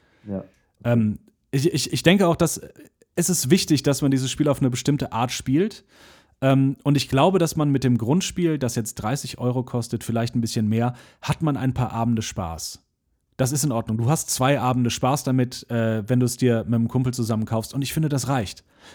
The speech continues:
Speaker 2: Man kann dieses Spiel, äh, man kann das Grundspiel spielen und man sagt sich, „Cool, reicht mir.“ Du hast fertige Decks und du machst das, was du angesprochen hast mit dem Deckbuilding. Das heißt, man baut sich seine Decks zusammen. Dafür braucht man natürlich auch die ganzen Karten aus den Zusatzpacks.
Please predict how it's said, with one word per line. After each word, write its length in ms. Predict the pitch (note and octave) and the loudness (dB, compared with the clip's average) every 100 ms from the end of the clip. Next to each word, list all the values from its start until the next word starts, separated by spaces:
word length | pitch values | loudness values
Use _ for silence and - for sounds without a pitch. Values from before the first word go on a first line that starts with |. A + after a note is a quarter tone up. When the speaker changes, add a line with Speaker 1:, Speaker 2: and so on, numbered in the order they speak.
| - | -2
Speaker 2:
Man 100 | C3+ | 2
kann 160 | F#3 | 4
dieses 160 | F#3 D#3+ | 4 2
Spiel, 400 | - F3+ E3+ D#3+ | 2 4 4 2
äh, 100 | C#3 | 0
man 120 | C3+ | 0
kann 140 | C#3 D#3+ | 2 0
das 120 | C#3 | 0
Grundspiel 360 | - F#3 - C3+ | 0 0 0 0
spielen 320 | - D3 C#3 | 2 0 2
und 80 | C3 | 0
man 120 | C3 | 0
sagt 180 | C#3 - | -2 -4
sich, 160 | B2+ - | -8 -4
„Cool, 240 | G#3+ B2+ F#2 _ _ _ _ _ _ - | 0 0 -2 _ _ _ _ _ _ -4
reicht 340 | B2+ G#2 - | -2 -2 -6
mir.“ 200 | G#2+ F2+ - _ - | -6 -6 -12 _ -2
Du 60 | |
hast 160 | C3 B2+ | 0 0
fertige 340 | - F3+ D#3+ | 0 2 2
Decks 280 | C3 D#3+ - | 0 0 -2
und 80 | B2+ | -2
du 40 | |
machst 280 | A#2 D3 - | 2 0 2
das, 180 | D3+ D3+ - - - | 0 0 -6 -20 -8
was 160 | - B2 | -4 0
du 140 | G#3+ | 2
angesprochen 480 | F#3 E3+ - C#3+ C#3+ | 4 2 0 -2 0
hast 140 | C3 | 0
mit 120 | C#3 B2+ | 0 0
dem 140 | A#2 | 2
Deckbuilding. 680 | C3+ - C3 A#2+ A2+ A#2+ B2+ | 0 0 2 4 4 0 0
Das 160 | A#2+ | 0
heißt, 200 | C3 C#3 | 0 2
man 100 | C3 | 0
baut 180 | B2 C3+ | 2 0
sich 120 | - | 0
seine 180 | C3+ B2 | 0 0
Decks 260 | A2 B2 - | 0 -2 -4
zusammen. 320 | A#2+ B2 B2 | -2 0 0
Dafür 220 | A#2 A2+ | 0 -2
braucht 240 | G#2+ A2+ C3 | -2 -2 0
man 100 | A#2 | -2
natürlich 360 | A2 A#2+ - | 0 -2 -4
auch 60 | F2 | -6
die 100 | A2 | -4
ganzen 300 | A2 A2+ A2+ | -2 -2 -4
Karten 320 | A2+ A2 A#2 | -4 -4 -4
aus 120 | - | -4
den 140 | - G#2+ | -6 -4
Zusatzpacks. 720 | C3 A#2 G#2 - A#2+ B2 - | -2 -2 -4 -4 -4 -4 -10